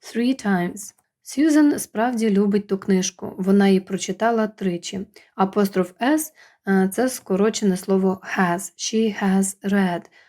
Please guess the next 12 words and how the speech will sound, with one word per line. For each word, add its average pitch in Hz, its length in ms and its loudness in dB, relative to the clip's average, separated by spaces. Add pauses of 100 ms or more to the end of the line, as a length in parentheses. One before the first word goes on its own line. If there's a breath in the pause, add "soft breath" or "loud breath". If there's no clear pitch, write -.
(140 soft breath)
вона 202 220 4
її 190 140 4
прочитала 208 760 -4 (460 soft breath)
тричі. 190 500 -4 (220)
Тут 330 400 -2
теж 247 220 0
бачимо 208 420 2
доконаний, 262 720 0
бо 190 200 2
вона 220 400 2
ділиться 226 560 0
досвідом. 180 680 -4